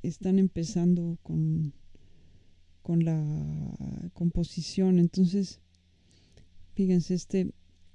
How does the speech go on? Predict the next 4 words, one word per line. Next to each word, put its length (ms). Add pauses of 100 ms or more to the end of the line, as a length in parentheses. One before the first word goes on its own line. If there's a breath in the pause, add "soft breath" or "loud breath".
estas 340
herramientas 720 (1000)
tienen 480 (100)
bastante, 920